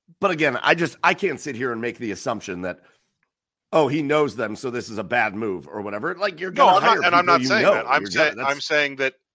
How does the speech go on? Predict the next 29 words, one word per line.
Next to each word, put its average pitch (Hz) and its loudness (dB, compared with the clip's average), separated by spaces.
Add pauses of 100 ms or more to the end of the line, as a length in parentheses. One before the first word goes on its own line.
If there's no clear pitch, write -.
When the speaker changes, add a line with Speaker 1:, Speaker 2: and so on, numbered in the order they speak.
(160)
Speaker 2:
that 131 2
he 139 -12 (160)
will 127 -8
continue. 139 -12
He, 165 -10
he 147 -14 (200)
obviously 143 -2
prioritizes 107 -4
it 87 -20
to 92 -20
a 87 -18
certain 82 -18
degree. 78 -20 (1200)
Speaker 1:
Correct. 104 -8 (680)
Yeah, 135 -2 (160)
uh, 147 -4
Speaker 2:
And 135 -2
I 135 0
think 156 -8 (340)
Speaker 1:
I 185 6
think - -6
Speaker 2:
if - -18
they 165 0
Speaker 1:
I, 170 2
you 165 0
Speaker 2:
continue 180 0
Speaker 1:
know, 160 0
I 175 2
Speaker 2:
to 170 0